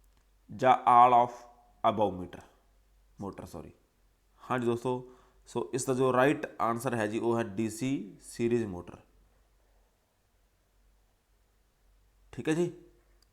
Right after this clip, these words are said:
ਸੋ ਦੋਸਤੋ, ਇਸ ਦੇ ਨਾਲ ਹੀ ਸਾਡੀ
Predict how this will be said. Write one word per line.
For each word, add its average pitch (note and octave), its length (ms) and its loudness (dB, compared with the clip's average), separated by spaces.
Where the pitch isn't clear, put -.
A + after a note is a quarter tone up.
ਸੋ - 180 -14
ਦੋਸਤੋ, A#2+ 600 -6
ਇਸ A#2 160 -4
ਦੇ B2 120 -6
ਨਾਲ A2 240 -2
ਹੀ A#2 40 -2
ਸਾਡੀ A2+ 440 -6